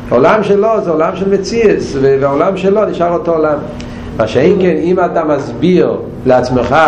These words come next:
שגם מצד העולם, גם מצד הגדרים שלך, גם מצד הישוס, אז הליכוז זה דבר טוב, אז אם בן אדם משפיע, בן, בן אדם עובד על עצמו, מתבונן דווקא בעניינים פשוטים, לכן הוא מסביר את זה באריכות,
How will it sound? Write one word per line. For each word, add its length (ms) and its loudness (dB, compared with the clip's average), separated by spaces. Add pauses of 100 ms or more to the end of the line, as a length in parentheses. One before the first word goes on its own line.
שגם 560 -2 (100)
מצד 520 0
העולם, 460 0 (180)
גם 180 0
מצד 320 0
הגדרים 360 0
שלך, 280 0 (180)
גם 160 -2
מצד 200 -2
הישוס, 500 -2 (280)
אז 140 2
הליכוז 420 0
זה 80 2
דבר 280 2 (100)
טוב, 260 0 (340)
אז 140 -2
אם 60 2
בן 100 2
אדם 340 2
משפיע, 540 0
בן, 280 -2
בן 80 2
אדם 320 0
עובד 260 0
על 120 0
עצמו, 400 0 (340)
מתבונן 480 2
דווקא 320 0
בעניינים 440 0
פשוטים, 480 2 (420)
לכן 160 0
הוא 220 4
מסביר 180 0
את 60 0
זה 60 0
באריכות, 360 0